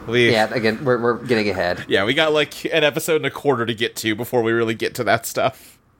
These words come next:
Speaker 2: Uh, so the satellite is breaking apart.
Speaker 1: Right. It's,
Speaker 2: And
Speaker 1: it, like, it takes the shape of a hand throwing a baseball.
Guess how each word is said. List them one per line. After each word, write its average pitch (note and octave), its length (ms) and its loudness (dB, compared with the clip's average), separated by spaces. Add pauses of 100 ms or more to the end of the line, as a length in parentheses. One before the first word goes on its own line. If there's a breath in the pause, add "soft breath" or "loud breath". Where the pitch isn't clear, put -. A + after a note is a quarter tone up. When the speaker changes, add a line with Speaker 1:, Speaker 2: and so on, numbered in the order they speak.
(460)
Speaker 2:
Uh, A#2 260 2
so C3 240 0
the A#2 140 2
satellite C#3 460 0
is A2 180 0
breaking C3 460 -2
apart. G#2+ 720 -2 (300)
Speaker 1:
Right. A2+ 380 0
It's, A2+ 260 4
Speaker 2:
And A2 140 0
Speaker 1:
it, F3+ 60 0
like, F3+ 220 0 (120)
it F#3+ 120 0
takes G#3+ 240 -2
the G#3 100 -2
shape F3+ 260 2
of D#3+ 120 2
a D3 120 4
hand D#3 480 0
throwing D#3 540 0
a B2 80 2
baseball. G2 680 -4